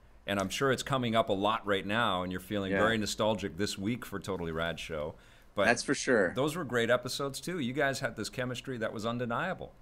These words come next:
Speaker 2: Oh, thanks. Yeah, yeah. We, um,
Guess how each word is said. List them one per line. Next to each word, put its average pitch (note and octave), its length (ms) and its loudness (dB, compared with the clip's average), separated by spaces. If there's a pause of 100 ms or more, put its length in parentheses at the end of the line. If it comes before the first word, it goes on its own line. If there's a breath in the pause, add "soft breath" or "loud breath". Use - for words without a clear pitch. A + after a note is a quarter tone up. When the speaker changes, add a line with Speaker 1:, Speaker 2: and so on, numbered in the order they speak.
(380)
Speaker 2:
Oh, D3 140 4
thanks. C3+ 440 2
Yeah, D3 300 10
yeah. A#2 240 4
We, D3+ 240 0
um, D3+ 380 4